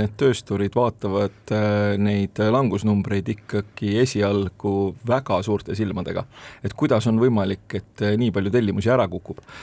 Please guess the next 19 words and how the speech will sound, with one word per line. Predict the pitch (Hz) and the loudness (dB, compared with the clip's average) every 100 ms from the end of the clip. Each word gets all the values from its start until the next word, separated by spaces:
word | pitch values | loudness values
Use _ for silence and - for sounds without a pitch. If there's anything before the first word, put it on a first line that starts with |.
| - - - - | -18 -20 -12 0
Ja | 107 107 107 107 | 2 4 4 2
siis | 101 110 - | 0 -4 -2
ühel | 127 151 110 104 | 0 2 2 0
hetkel | - 113 | -2 -2
nad | 117 | -2
peavad | - 117 113 | 0 0 0
hakkama | - 113 113 | -2 0 0
adapteeruma | 113 107 156 143 107 104 | 0 -2 0 2 2 2
ja | 104 104 104 | 0 0 -2
adapteerumine | 107 104 - 120 107 104 104 | -2 -4 0 2 2 2 2
tähendab, | 110 113 123 202 101 - _ - | 2 2 2 0 -4 -8 _ -2
äh, | 104 107 107 104 | 0 2 2 -2
kulude | - 98 92 104 | -4 -4 -2 -2
kokkutõmbamist | 135 135 104 110 104 104 104 - | -2 -2 0 2 2 0 -2 -4
ja | |
kulude | 95 104 101 | -2 0 0
kokkutõmbamine | 101 107 - 101 98 95 104 101 | -2 -2 -2 0 0 0 -2 0
tähendab, | 107 104 101 - 101 101 104 - | 0 2 0 -2 -4 -4 -6 -4
äh, | 104 | 0